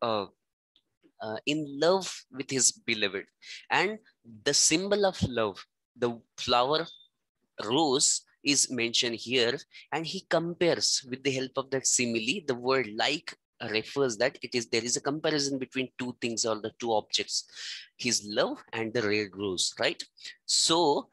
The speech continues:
"My love is like red, red rose that is newly sprung in June."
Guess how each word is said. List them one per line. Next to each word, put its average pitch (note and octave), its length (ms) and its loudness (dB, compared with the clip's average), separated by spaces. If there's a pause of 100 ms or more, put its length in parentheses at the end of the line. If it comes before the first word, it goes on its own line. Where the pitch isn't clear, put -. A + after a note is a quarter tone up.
(140)
"My A2 420 2
love C#3 400 0 (160)
is F#3 260 0
like D3 440 0 (200)
red, A#2 460 -2 (180)
red G#2+ 360 -2
rose B2 720 2 (420)
that G#2 240 0
is C4 380 4 (200)
newly E3 540 0
sprung F3 460 4
in F3 240 2
June." A#2 400 -2